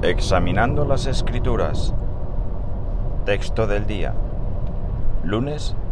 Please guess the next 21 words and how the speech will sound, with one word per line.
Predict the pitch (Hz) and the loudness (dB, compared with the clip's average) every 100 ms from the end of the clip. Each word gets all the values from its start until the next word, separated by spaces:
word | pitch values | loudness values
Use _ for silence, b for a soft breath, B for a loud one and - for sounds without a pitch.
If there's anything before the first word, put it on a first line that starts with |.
| - - - - - | 0 0 0 0 0
diecisiete | - 87 80 - 95 - 120 | 0 0 0 0 0 0 0
de | 117 | 0
agosto. | 98 78 - - - - - - - - - - - - - - - - - - - - - | 0 0 0 0 0 0 0 0 2 2 2 2 2 0 -2 -2 -2 -2 0 0 2 2 2
El | 104 | 2
que | 220 | 2
se | - | 4
porta | - 175 - 175 | 2 4 4 2
como | 160 151 | 2 2
uno | 151 151 | 2 2
de | 120 | 2
los | 110 101 - | 4 4 4
menores | 101 113 101 95 101 | 4 2 2 0 -2
entre | 95 95 | -2 -2
todos | 90 98 92 90 | 0 0 2 2
ustedes | 85 - 139 156 151 - - - - - - - - | 2 2 2 2 0 0 0 0 0 0 0 0 2
es | 160 160 - | 2 2 2
el | 90 - | 2 4
que | 95 | 6
es | 92 82 | 6 6
grande. | 87 87 82 76 71 113 - - - - - - - - - - - - - | 4 4 2 0 0 0 0 -2 -4 -2 0 2 2 2 0 0 0 0 0
Lucas | 104 127 143 143 - | 0 2 2 2 2